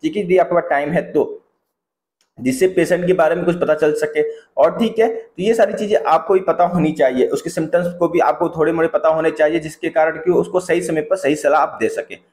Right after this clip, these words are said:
ठीक है, तो देखो यहाँ पर क्या होगा, यहाँ पे देखो जा, ठीक है, नेक, ठीक है, फिर शोल्डर, ठीक है, और बैक आर्म, ठीक है, बैक आर्म। यहाँ पर क्या होगा, पेन होगा।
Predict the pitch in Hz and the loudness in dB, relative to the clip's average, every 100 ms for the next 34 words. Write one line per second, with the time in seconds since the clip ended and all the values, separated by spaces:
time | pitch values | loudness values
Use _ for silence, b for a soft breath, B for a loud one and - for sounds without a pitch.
0 | _ - 143 190 - B B - 160 190 | _ -2 0 0 -2 B B -2 0 4
1 | 220 196 196 190 - 123 95 101 - B | 4 4 0 -2 2 2 2 -2 -4 B
2 | B - 175 208 214 220 - - 165 190 | B 0 0 2 2 2 0 2 6 6
3 | 202 202 - _ _ _ _ _ _ 160 | 4 0 -14 _ _ _ _ _ _ -2
4 | 165 208 220 - - _ _ - 135 185 | 0 0 -2 -8 -16 _ _ -2 2 4
5 | 208 196 - _ _ _ _ _ _ - | 2 0 -10 _ _ _ _ _ _ -2
6 | 170 214 226 - - _ _ _ _ _ | 2 2 0 -2 -12 _ _ _ _ _
7 | _ _ _ - 202 202 180 170 170 196 | _ _ _ -4 -2 0 2 2 6 6
8 | 233 - - - _ _ - 165 226 226 | 4 -6 -10 -20 _ _ -2 0 2 0
9 | 226 - - 151 175 175 165 - - 92 | -2 -12 0 2 2 4 4 4 0 -2
10 | 90 90 - _ _ _ 165 165 220 - | -2 -10 -18 _ _ _ -4 0 -2 -4
11 | - - 151 147 107 95 - - _ _ | -16 2 4 4 2 0 -6 -18 _ _
12 | _ 151 160 190 208 220 214 208 208 - | _ -2 2 2 2 0 2 4 2 0
13 | 131 107 90 | -2 -2 -2